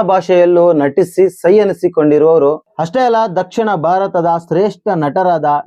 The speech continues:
ಡಾಕ್ಟರ್ ರಾಜ್ಕುಮಾರ್, ಎನ್ ಟಿ ಆರ್, ಎಂ ಜಿ ಆರ್, ಶಿವಾಜಿ ಗಣೇಶನ್ ಅವರೊಂದಿಗೆ ಕೂಡ ಅಭಿನಯಿಸಿ ಸೈ ಅನಿಸಿಕೊಂಡಿದ್ರು. ಇವರು ಯಕ್ಷಗಾನದಲ್ಲೂ ಕೂಡ ಪ್ರಾವೀಣ್ಯತನ ಪಡೆದಿದ್ರು.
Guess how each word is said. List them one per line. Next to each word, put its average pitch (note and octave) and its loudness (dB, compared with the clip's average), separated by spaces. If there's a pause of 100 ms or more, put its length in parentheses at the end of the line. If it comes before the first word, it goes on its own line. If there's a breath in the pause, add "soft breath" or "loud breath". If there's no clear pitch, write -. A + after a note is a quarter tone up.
(100)
ಡಾಕ್ಟರ್ E3+ -4
ರಾಜ್ಕುಮಾರ್, D3+ -2 (200)
ಎನ್ F3 0
ಟಿ G3 0 (200)
ಆರ್, C#3 -2 (160)
ಎಂ E3 0 (100)
ಜಿ F3+ 0 (180)
ಆರ್, C#3 -2 (380)
ಶಿವಾಜಿ F#3 0 (120)
ಗಣೇಶನ್ D3+ -4
ಅವರೊಂದಿಗೆ C#3 -2
ಕೂಡ F#3 -2 (320)
ಅಭಿನಯಿಸಿ E3+ -2 (220)
ಸೈ F#3 -2 (120)
ಅನಿಸಿಕೊಂಡಿದ್ರು. B2 -6 (840)
ಇವರು A3 0 (220)
ಯಕ್ಷಗಾನದಲ್ಲೂ G#3 -2 (100)
ಕೂಡ F#3 0 (180)
ಪ್ರಾವೀಣ್ಯತನ E3 -2 (120)
ಪಡೆದಿದ್ರು. C3+ -2